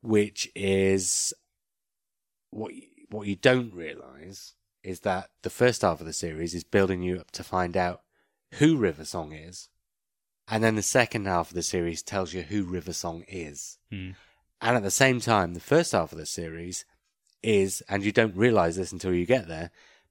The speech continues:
Speaker 1: building you up for the point where Amy has her baby and it's stolen away from her.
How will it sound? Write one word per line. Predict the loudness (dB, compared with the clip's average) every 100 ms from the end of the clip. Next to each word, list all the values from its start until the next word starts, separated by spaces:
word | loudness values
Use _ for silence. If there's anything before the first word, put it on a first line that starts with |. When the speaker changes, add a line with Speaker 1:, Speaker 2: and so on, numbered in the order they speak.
| _ 4
Speaker 1:
building | 6 6 2 0
you | 2 2
up | 2 0 -6
for | -6
the | -4
point | 0 -2 0
where | -4 -4 -2
Amy | 2 2 2 -2 -4 -10
has | -8 -6 -4
her | -4
baby | 0 0 0 -4 -6 -10
and | -12
it's | -12 -10
stolen | -2 0 0
away | -2 -2 -2
from | -4 -10
her. | -10 -14